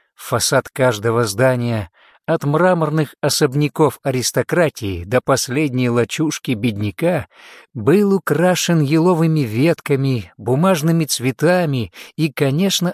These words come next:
алыми фонариками, символизирующими изначальное животворящее пламя.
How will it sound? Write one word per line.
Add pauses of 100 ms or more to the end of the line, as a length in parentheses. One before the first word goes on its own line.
алыми
фонариками, (360)
символизирующими (300)
изначальное
животворящее
пламя.